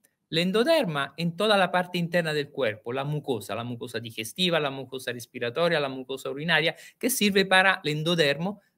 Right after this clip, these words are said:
para asimilar, asimilar el agua, la comida, eh, el aire, el oxígeno, para asimilar, asimilar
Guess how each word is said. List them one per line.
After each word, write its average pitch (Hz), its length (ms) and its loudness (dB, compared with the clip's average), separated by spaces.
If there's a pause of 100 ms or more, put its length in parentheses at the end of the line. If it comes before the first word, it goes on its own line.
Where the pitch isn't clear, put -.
(140)
para 175 400 4
asimilar, 226 1200 4 (520)
asimilar 170 840 0 (360)
el 113 180 -2
agua, 156 640 6
la 120 160 0
comida, 151 1000 -4 (300)
eh, 113 280 -8
el 120 160 0
aire, 160 640 6
el 139 100 -2
oxígeno, 170 840 -4
para 175 180 4
asimilar, 170 640 -4
asimilar 254 640 -2